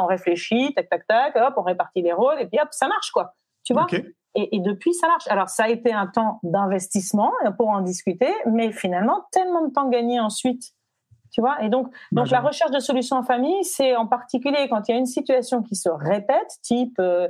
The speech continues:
Speaker 1: euh, la question d'avant qui est très classique, c'était, euh, le départ à l'école le matin. J'ai pas envie de partir dans le stress le matin, quoi.
Speaker 2: Ouais.
Speaker 1: Ok. Donc comment on fait ?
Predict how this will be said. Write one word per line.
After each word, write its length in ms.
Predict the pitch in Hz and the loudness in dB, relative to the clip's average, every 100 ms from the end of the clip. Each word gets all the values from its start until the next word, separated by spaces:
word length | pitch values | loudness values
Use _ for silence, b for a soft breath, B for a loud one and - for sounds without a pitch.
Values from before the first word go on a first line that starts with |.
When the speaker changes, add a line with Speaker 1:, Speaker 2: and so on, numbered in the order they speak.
| 180 B B - | -6 B B -4
Speaker 1:
euh, 520 | 165 175 175 175 180 175 | 0 2 2 2 2 2
la 140 | 180 | 0
question 340 | 175 202 - 226 | 0 -4 0 2
d'avant 320 | 214 196 214 | 2 0 0
qui 80 | 180 | -2
est 40 | |
très 220 | - 202 | -2 -4
classique, 460 | 185 196 190 233 233 | -2 -4 -2 -2 -2
c'était, 420 | - 175 202 202 | -4 -2 -2 0
euh, 100 | 170 | 0
le 140 | 165 165 | 0 0
départ 340 | 185 190 202 | 0 0 0
à 60 | 165 | -2
l'école 300 | 175 190 165 | -2 -2 -2
le 80 | |
matin. 340 | 160 175 277 381 - _ _ _ _ - | -4 -2 0 -2 -6 _ _ _ _ -8
J'ai 120 | 214 | -4
pas 140 | 277 | -2
envie 280 | 285 208 262 | 0 0 -2
de 40 | - | -2
partir 240 | 196 254 | -4 -2
dans 80 | 233 | -2
le 80 | 175 | -4
stress 240 | 175 285 285 | -2 -4 -2
le 60 | 208 | -2
matin, 180 | 254 453 - | -2 -4 -2
quoi. 200 | 185 185 _ _ _ - | -4 -4 _ _ _ -2
Speaker 2:
Ouais. 120 | - | 0
Speaker 1:
Ok. 200 | 392 403 - - | 0 -4 -8 -6
Donc 140 | 185 180 | -4 -2
comment 340 | 214 233 330 | 0 2 0
on 60 | 349 | 2
fait ? 200 | 403 | 0